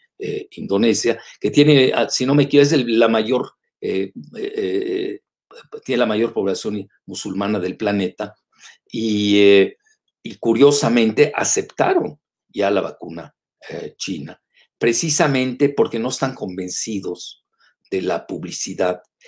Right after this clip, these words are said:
Vean, esto hay que reconocerlo. Los mejores, a mi juicio, los mejores publicistas del planeta son los británicos.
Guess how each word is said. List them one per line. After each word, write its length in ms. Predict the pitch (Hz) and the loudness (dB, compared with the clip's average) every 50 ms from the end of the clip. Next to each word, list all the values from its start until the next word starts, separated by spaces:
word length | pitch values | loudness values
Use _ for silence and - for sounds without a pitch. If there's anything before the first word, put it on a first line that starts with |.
| - _ _ | -20 _ _
Vean, 260 | - 127 120 107 107 - | 4 4 4 4 2 2
esto 180 | 165 160 160 220 | 2 4 6 4
hay 60 | 208 | 6
que 100 | 214 208 | 6 4
reconocerlo. 720 | 180 180 143 123 113 - - - - - 85 - - - _ _ _ _ _ _ _ _ _ | 4 4 2 0 -2 -4 -4 -4 -4 -6 -6 -6 -10 -16 _ _ _ _ _ _ _ _ _
Los 440 | 147 143 147 156 165 165 151 156 151 | 2 4 6 8 8 8 6 6 4
mejores, 600 | 151 151 151 151 151 170 196 208 208 196 170 160 | 4 4 4 4 4 4 4 6 8 6 6 4
a 120 | 143 - | 2 -2
mi 120 | 107 107 | -4 -6
juicio, 380 | 101 - 110 95 95 - - - _ _ _ _ _ _ | -6 -8 -12 -14 -12 -14 -16 -16 _ _ _ _ _ _
los 400 | - 139 156 175 175 175 160 151 | 0 2 4 6 6 4 4 0
mejores 640 | 165 170 170 165 156 - 180 208 208 202 196 196 - | -2 -4 -4 -4 -4 0 4 6 6 6 6 4 2
publicistas 720 | - 151 139 135 131 123 - - 151 147 - 139 135 113 113 | -4 -4 -4 -4 -6 -8 -8 -10 -10 -8 -6 -6 -6 -4 -6
del 160 | 110 101 - | -8 -8 -8
planeta 600 | 120 113 113 127 151 156 - _ 339 339 - _ _ _ _ _ _ _ _ | -8 -8 -6 -6 -6 -8 -6 _ -8 -8 -8 _ _ _ _ _ _ _ _
son 260 | - - 147 143 127 | 0 2 2 4 4
los 140 | 123 101 95 | 2 0 -2
británicos. 680 | 90 80 - - - - - _ _ _ _ _ | -6 -8 -8 -12 -12 -12 -12 _ _ _ _ _